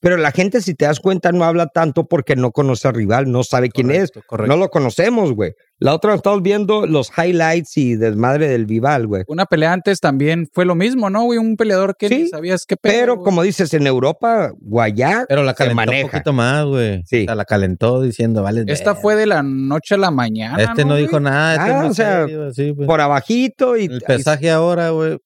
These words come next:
Speaker 1: bien tranquis, güey.
Speaker 4: Nomás viéndose así,
Speaker 3: Ah,
Speaker 4: güey.
Speaker 3: nomás viéndose,
Speaker 4: Ya.
Speaker 3: güey.
Speaker 4: El otro güey sí la calentó y dice, "Me pela la verga", y todo.
Speaker 3: Pero no lo hace por protocolo, güey, por, por cumplir
Speaker 1: Lo obli-
Speaker 3: con el contrato que le hicieron, güey, de
Speaker 4: ¿Quién?
Speaker 3: tener peleas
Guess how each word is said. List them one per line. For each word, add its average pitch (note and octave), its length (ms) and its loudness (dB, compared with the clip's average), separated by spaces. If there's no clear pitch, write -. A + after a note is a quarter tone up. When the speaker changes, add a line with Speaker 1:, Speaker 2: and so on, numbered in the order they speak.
Speaker 1:
bien C#3+ 300 2
tranquis, C#3 500 0
güey. E2 100 -10
Speaker 4:
Nomás A2+ 240 2
viéndose A#2+ 440 0
así, G2+ 160 -4
Speaker 3:
Ah, C#3+ 60 0
Speaker 4:
güey. C#3 80 -2
Speaker 3:
nomás C#3 200 -2
viéndose, C3+ 400 -2
Speaker 4:
Ya. - 100 -6
Speaker 3:
güey. A#2 140 -14
Speaker 4:
El G2 120 2
otro G#2 180 2
güey A#2 100 4
sí A#2+ 100 0
la B2+ 120 2
calentó F#2 340 0
y F#2+ 40 2
dice, F#2+ 140 0
"Me F2+ 140 0
pela G2 240 -4
la G2 180 -4
verga", E2+ 380 -10
y E2 40 -14
todo. - 140 -12
Speaker 3:
Pero G#3+ 160 2
no A#3 100 2
lo C4 80 2
hace C4+ 220 -2
por A#3 200 0
protocolo, F#3+ 580 0
güey, A#3+ 220 0
por, F3+ 220 0
por E3+ 160 0
cumplir D3+ 160 -2
Speaker 1:
Lo - 40 2
obli- D#3 100 0
Speaker 3:
con A3+ 100 0
el G#3+ 140 -2
contrato D#3+ 460 0
que G#3 120 0
le E3 80 2
hicieron, F#3+ 540 0
güey, G#3 160 2
de G3 100 2
Speaker 4:
¿Quién? G2 100 -2
Speaker 3:
tener D3+ 280 0
peleas G#3+ 800 -2